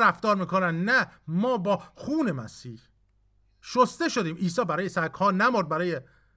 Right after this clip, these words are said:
مردم مرد. و شما حالا اگر دوست داره سگ هستی، مشکل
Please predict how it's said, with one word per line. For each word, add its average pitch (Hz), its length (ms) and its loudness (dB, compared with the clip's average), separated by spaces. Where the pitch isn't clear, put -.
مردم 180 420 -2
مرد. 92 400 -16
و 147 220 -4
شما 175 220 -2
حالا 170 220 2
اگر 170 280 2
دوست 147 200 -10
داره 135 240 -8
سگ 196 360 -2
هستی، 131 280 -6
مشکل 113 400 -16